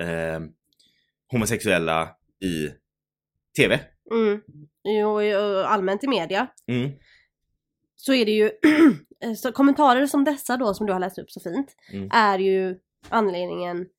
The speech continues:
Speaker 2: till varför vi behöver mer representation i
Speaker 1: Ja.
Speaker 2: media.
Speaker 1: Ja.
Speaker 2: För att alla människor, de flesta människorna, eller typ alla människor, jag har, jag har faktiskt, jag känner mig bekväm med att säga att alla människor,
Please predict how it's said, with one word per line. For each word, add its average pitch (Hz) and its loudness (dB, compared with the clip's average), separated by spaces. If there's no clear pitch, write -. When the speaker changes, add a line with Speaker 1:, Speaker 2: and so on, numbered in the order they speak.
Speaker 2:
till 202 0
varför 185 -2
vi 185 -2
behöver 170 -6
mer 190 -4
representation 180 -6
i 381 -4
Speaker 1:
Ja. - -2
Speaker 2:
media. 190 -4
Speaker 1:
Ja. 196 -8
Speaker 2:
För 254 -2
att 247 2
alla 285 8
människor, 208 4
de 226 0
flesta 302 2
människorna, 214 4
eller 247 -4
typ 302 -2
alla 220 2
människor, 196 0
jag 208 0
har, 208 0
jag 220 2
har 220 2
faktiskt, 185 -8
jag 226 -2
känner 208 0
mig 196 0
bekväm 196 -2
med 202 0
att 190 -2
säga 185 -6
att - -12
alla 247 4
människor, 214 0